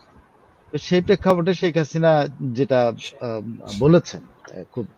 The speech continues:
ইয়ে করে বলেছেন যে একদিন এই তাজুলদেরও বিচার হবে, এই, এই সেই দিন বেশি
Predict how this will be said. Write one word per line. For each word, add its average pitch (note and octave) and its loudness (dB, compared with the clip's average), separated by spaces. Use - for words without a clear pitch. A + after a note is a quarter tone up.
ইয়ে A2 -6
করে C3 -2
বলেছেন G2+ -10
যে A2 -2
একদিন D3 4
এই D#3+ 2
তাজুলদেরও D3 4
বিচার B2+ 0
হবে, A#2 -6
এই, A2+ -6
এই C3+ -2
সেই B2 -2
দিন A2 -2
বেশি G#2+ -4